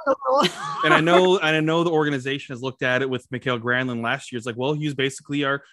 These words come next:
Speaker 2: our trade deadline acquisition 'cause we didn't trade him." And then
Speaker 1: Yeah.
Speaker 2: we signed him. It's
Speaker 1: Yeah.
Speaker 2: like, "Okay, okay, that, okay, fair."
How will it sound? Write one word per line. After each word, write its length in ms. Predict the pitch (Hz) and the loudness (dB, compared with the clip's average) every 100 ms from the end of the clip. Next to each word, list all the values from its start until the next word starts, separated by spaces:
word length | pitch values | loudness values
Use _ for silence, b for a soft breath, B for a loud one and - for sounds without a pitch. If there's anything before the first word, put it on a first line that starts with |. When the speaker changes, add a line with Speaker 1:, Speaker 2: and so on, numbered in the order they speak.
| - | -4
Speaker 2:
our 100 | 139 | -4
trade 340 | - 131 127 | -4 -2 0
deadline 240 | 139 143 147 | 0 -2 -2
acquisition 540 | 156 156 156 202 156 | -2 -2 -2 -2 -6
'cause 160 | 117 101 | -12 -8
we 80 | 113 | -6
didn't 220 | 135 156 | -4 -4
trade 260 | - 233 147 | -4 -4 -4
him." 160 | 95 _ _ _ _ _ _ _ _ _ _ | -10 _ _ _ _ _ _ _ _ _ _
And 100 | 117 | -4
then 40 | 254 | 0
Speaker 1:
Yeah. 160 | 262 | 0
Speaker 2:
we 80 | 160 | 0
signed 280 | 160 208 202 | -4 -4 -2
him. 60 | 120 | -2
It's 60 | |
Speaker 1:
Yeah. 40 | 131 | -4
Speaker 2:
like, 120 | 135 | -2
"Okay, 380 | 170 - 107 85 _ _ - | -2 0 -2 -4 _ _ -6
okay, 200 | 147 127 | -2 0
that, 180 | 127 156 _ _ _ _ _ _ _ _ _ _ - - | 0 0 _ _ _ _ _ _ _ _ _ _ -6 -2
okay, 440 | 147 147 120 104 | 0 2 0 -2
fair." 500 | - 165 135 107 | 0 2 2 0